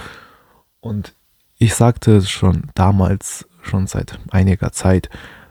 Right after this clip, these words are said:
der, das sind eigentlich so die Eliten, die Lenker der Welt und nicht irgendwelchen Politiker, weil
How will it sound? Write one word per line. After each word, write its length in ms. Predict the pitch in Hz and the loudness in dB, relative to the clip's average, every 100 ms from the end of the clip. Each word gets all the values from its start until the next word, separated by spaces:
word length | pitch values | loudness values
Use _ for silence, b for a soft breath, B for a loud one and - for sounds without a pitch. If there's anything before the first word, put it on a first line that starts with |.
| B B B _ _ _ _ _ _ - | B B B _ _ _ _ _ _ 2
der, 280 | 107 110 - | 4 4 2
das 160 | - 113 | 0 2
sind 140 | 123 | 2
eigentlich 300 | 80 101 101 | 2 2 0
so 120 | - 98 | 0 -2
die 180 | 73 | 0
Eliten, 600 | 85 95 98 101 - 92 | 0 2 4 4 2 -2
die 120 | - 92 | 0 0
Lenker 540 | 92 98 - 90 87 - | 2 2 2 0 -2 -2
der 160 | 90 | 0
Welt 340 | 90 90 90 - | 2 0 -2 -6
und 240 | - 92 98 | -2 2 2
nicht 300 | 104 - - B B B | 2 -4 -18 B B B
irgendwelchen 460 | 104 101 95 95 - | 4 6 6 4 2
Politiker, 680 | 95 92 95 101 - 87 92 | 2 4 2 0 0 -2 0
weil 180 | 95 | 0